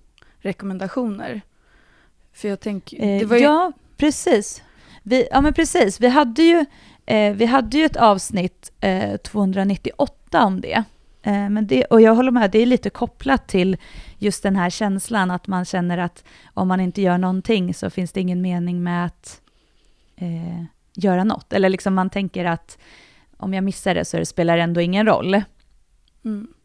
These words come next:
Speaker 1: Men just det här att man nu har i princip dubblat, eh, rekommendationen, alltså d-, durationen av t-, träning per vecka.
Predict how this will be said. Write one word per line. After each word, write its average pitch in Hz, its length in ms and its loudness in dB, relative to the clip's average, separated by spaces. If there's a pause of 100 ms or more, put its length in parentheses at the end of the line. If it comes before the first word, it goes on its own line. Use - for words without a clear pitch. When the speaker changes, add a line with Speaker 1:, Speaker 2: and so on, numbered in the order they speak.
(100)
Speaker 1:
Men 226 140 -4
just - 380 -6
det 214 80 0
här 196 220 0
att 196 160 -6
man 202 200 -6
nu 190 160 -4
har 185 160 -4
i 190 140 -4
princip 185 460 -10
dubblat, 185 840 -8 (760)
eh, 185 280 -14
rekommendationen, 185 800 -6
alltså 196 180 -4
d-, 185 400 -10
durationen 185 760 -6
av 180 220 -10
t-, - 280 -20
träning 175 360 -8
per 185 140 -8
vecka. 185 520 -6